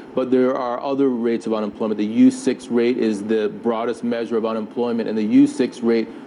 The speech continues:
basically counts people who are uh, not, uh, looking for a job full time, also people who are part time just for economic reasons, and that shows a huge spike up to seventeen percent during the recession,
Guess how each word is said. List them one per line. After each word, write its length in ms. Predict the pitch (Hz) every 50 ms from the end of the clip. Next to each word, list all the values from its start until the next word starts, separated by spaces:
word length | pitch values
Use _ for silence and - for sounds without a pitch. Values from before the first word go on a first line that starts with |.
| - -
basically 680 | 131 127 131 127 135 127 113 - 123 120 117 113 110
counts 360 | - - - 120 117 117 -
people 380 | - 127 120 113 - 113 110 107
who 320 | 101 113 120 117 113 113 -
are 400 | 117 110 107 107 107 107 101 101 - - - - - - -
uh, 400 | 110 120 113 107 107 104 107 - 123
not, 380 | 120 127 123 127 139 147 -
uh, 60 | -
looking 480 | 135 135 139 127 120 123 120 - 135 113
for 120 | - 123
a 40 | 110
job 320 | 107 110 117 110 110 110 -
full 220 | - 120 113 110
time, 540 | 107 - 131 123 123 120 120 120 120 120 113 - - - - -
also 260 | 120 123 120 - 131
people 280 | 107 - 127 - 120
who 60 | 117 113
are 40 |
part 300 | 110 - - 123 117 117
time 420 | - - 123 117 113 113 117 117 110
just 180 | 110 113 110 -
for 80 | -
economic 480 | 127 113 - 117 110 113 117 123 123 110 -
reasons, 400 | 110 110 110 110 107 110 107 104 - - - - -
and 200 | 131 123 123 123
that 200 | 127 139 - -
shows 280 | - - 143 127 120
a 60 | 120
huge 260 | 117 110 127 127 120 -
spike 380 | - - - 123 120 113 -
up 100 | 120 104
to 80 | - 113
seventeen 500 | - - 131 120 117 117 - - 113 107
percent 580 | 101 107 104 - - - 139 127 120 117 -
during 200 | - 117 113 110
the 80 | 107 104
recession, 720 | 101 98 - - 139 139 139 135 - - 117 113 107 104